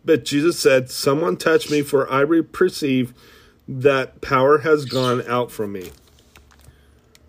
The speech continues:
And when the wom-, woman saw that she was not hidden, she came trembling and falling down before him, declared in her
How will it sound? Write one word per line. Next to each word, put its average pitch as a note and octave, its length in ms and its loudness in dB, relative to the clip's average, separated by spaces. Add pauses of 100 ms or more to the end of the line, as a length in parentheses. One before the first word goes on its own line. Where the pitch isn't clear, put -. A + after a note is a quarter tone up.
(2500)
And C#3 240 2
when D3 140 6
the D#3 100 6
wom-, D3+ 340 2 (180)
woman E3+ 540 2
saw C#3 360 0
that C#3 500 0
she - 200 -4
was C#3+ 420 0
not C#3 380 -4
hidden, B2 420 0 (300)
she - 180 -8
came D#3+ 320 0
trembling D#3+ 500 0
and D3+ 200 -6
falling D3 480 0
down C3 340 0
before B2 400 0
him, C3 420 -4
declared B2+ 500 0
in C3+ 200 -6
her C#3 280 0